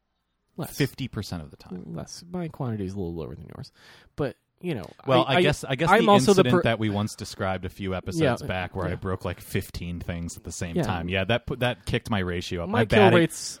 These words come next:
Speaker 1: a little bit less.
Speaker 2: my batting average is a little higher than yours,
Speaker 1: Yeah,
Speaker 2: yeah.
Speaker 1: my kill rate's much lower. But I'm also the person who has to go replace them. So I'm like, if I, you know, I, I know where the source is. So I'm like, eh. If it breaks, I go, "Okay, I go get it." I go hunting.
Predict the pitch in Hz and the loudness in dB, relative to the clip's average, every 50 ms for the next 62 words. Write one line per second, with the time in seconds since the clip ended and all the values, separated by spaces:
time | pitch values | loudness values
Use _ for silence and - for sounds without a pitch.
0 | - 170 156 147 147 151 139 127 120 92 101 - - 127 131 131 117 113 104 98 | -4 -2 0 2 4 2 2 2 -2 -4 -8 -6 0 2 4 4 6 4 4 4
1 | 95 90 85 82 82 80 78 - 82 73 76 78 80 78 76 - 73 73 73 73 | 2 0 -2 -4 -4 -6 -8 -8 -10 -10 -10 -10 -10 -10 -10 -12 -14 -14 -14 -14
2 | 73 76 104 - - - 160 151 143 147 - 165 175 160 - - 131 113 104 90 | -12 -14 -14 -12 -12 -10 -10 -10 -10 -10 -6 -4 -4 -4 -2 -2 -2 -2 -4 -6
3 | 76 - - - 104 - - - - _ _ _ _ - - - - - - 180 | -10 -12 -16 -18 -18 -18 -20 -20 -20 _ _ _ _ -20 -20 -20 -20 -4 0 2
4 | 196 220 226 214 202 - 196 170 156 - 151 139 143 131 127 120 - 120 120 104 | 2 4 2 2 0 2 2 2 2 2 0 0 0 0 0 -2 0 0 0 0
5 | 90 85 - - 127 117 104 - - 82 73 78 - - 113 107 104 104 87 - | -2 -4 -8 -8 -8 -8 -8 -8 -10 -12 -12 -10 -6 -4 -4 -2 -4 -6 -8 -8
6 | - - - 120 113 113 110 95 - - _ _ _ _ _ _ _ _ - 123 | -6 -4 -2 0 0 0 -2 -4 -6 -12 _ _ _ _ _ _ _ _ -12 -12
7 | 87 - - - - 80 - - 135 143 135 - 135 127 127 120 107 107 92 71 | -12 -12 -14 -14 -16 -14 -6 -2 -2 -2 0 2 2 2 2 2 0 -2 -2 -4
8 | - - - 101 90 98 - 92 76 65 - - - 85 82 76 73 73 92 - | -6 -6 -6 -6 -6 -6 -8 -8 -10 -10 -8 -8 -8 -10 -10 -12 -14 -16 -16 -14
9 | - 123 110 - _ _ _ _ _ _ _ _ _ _ _ _ - - - 120 | -12 -12 -12 -14 _ _ _ _ _ _ _ _ _ _ _ _ -8 -4 -2 0
10 | 113 107 - - - 95 101 - 95 90 90 - - - - - - - - 101 | 0 -2 -4 -6 -8 -8 -6 -4 -6 -6 -6 -8 -10 -12 -12 -14 -14 -14 -14 -14
11 | - - - - - - - - _ _ _ _ _ _ _ _ _ _ _ _ | -12 -14 -14 -16 -18 -20 -20 -20 _ _ _ _ _ _ _ _ _ _ _ _
12 | _ _ - 123 113 98 92 - - - - - | _ _ -12 -10 -10 -10 -10 -12 -14 -18 -20 -20